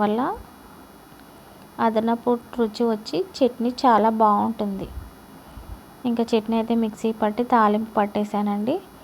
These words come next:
సారీ, తాలింపు పెట్టేశాను. ఇంకా నెక్స్ట్ ఇక్కడైతే ఇంకా టీవీ చూసుకుంటూ, ఆ, పాప అయితే టీవీ చూస్తూ ఉందన్నమాట. అందుకని "టిఫిన్ తిందాం వచ్చేసి" అని చెప్పి అయితే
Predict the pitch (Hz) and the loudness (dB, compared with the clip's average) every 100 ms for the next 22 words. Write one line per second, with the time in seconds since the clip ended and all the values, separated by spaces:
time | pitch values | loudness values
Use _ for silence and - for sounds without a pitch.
0 | - - - - - 226 208 202 220 208 | -20 -20 -20 -20 -2 2 2 4 4 6
1 | 214 226 220 196 214 214 196 202 320 294 | 4 0 -2 0 0 0 -2 0 0 0
2 | 247 233 214 202 - 233 - 208 214 - | 0 0 -2 -6 -6 -4 0 2 2 2
3 | 359 311 226 233 214 220 220 214 - 214 | 0 0 -4 0 0 0 -2 -2 -2 -2
4 | 214 269 415 302 - - - - - - | 0 0 0 -2 -10 -20 -20 -20 -20 -20
5 | - - - - - 233 233 226 220 220 | -20 -20 -20 -20 -8 -2 0 2 0 0
6 | 214 214 220 214 208 214 226 226 220 220 | 2 2 6 6 6 2 2 2 2 2
7 | 214 - 226 214 214 208 202 226 254 226 | -2 -2 -2 0 0 2 2 2 2 2
8 | 220 214 214 208 214 226 220 214 214 208 | 0 -2 -2 0 0 0 0 0 2 0
9 | 214 208 220 220 214 208 208 190 | -2 -2 -2 -2 -4 -2 -2 0